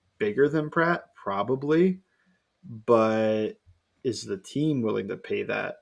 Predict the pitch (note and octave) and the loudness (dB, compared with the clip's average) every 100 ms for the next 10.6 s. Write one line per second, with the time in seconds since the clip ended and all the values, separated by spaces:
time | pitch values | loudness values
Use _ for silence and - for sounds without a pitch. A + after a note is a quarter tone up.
0 | _ _ _ _ _ _ B2 D3 F3 F3 | _ _ _ _ _ _ 4 6 6 4
1 | E3 D3+ D#3+ D#3 B2 - G#2+ F#2 - _ | 0 2 0 -2 -4 -4 -6 -6 -12 _
2 | _ _ - A#2 - C#3 C3+ B2 A2+ B2 | _ _ -2 0 2 0 0 0 4 6
3 | C3 C3 C3 C#3+ B2+ A#2 A2 A2 A2 C3 | 6 4 2 4 4 4 2 0 0 0
4 | C#3 - C3 A#2+ A#2 C3+ D#3+ E3+ - _ | -2 -10 -6 0 2 2 0 -8 -16 _
5 | _ _ _ _ _ _ _ _ _ _ | _ _ _ _ _ _ _ _ _ _
6 | C#3+ C#3+ D3 C#3+ C3+ C3+ C3+ C3 C3+ C3 | -2 -2 0 -2 -2 -2 -2 -4 -4 -2
7 | C3 C3+ C3+ C#3 C#3 C3 C3 C#3+ D3+ - | 0 0 0 -2 -2 -4 -4 -4 -6 -8
8 | - _ _ _ _ _ _ _ _ _ | -16 _ _ _ _ _ _ _ _ _
9 | B2 C#3 C3+ B2+ B2 C#3 E3+ - F3 D#3+ | 2 6 6 4 4 2 2 -2 -2 -2
10 | - A#2+ A#2+ A#2 G#2+ | -2 -2 -2 -2 -6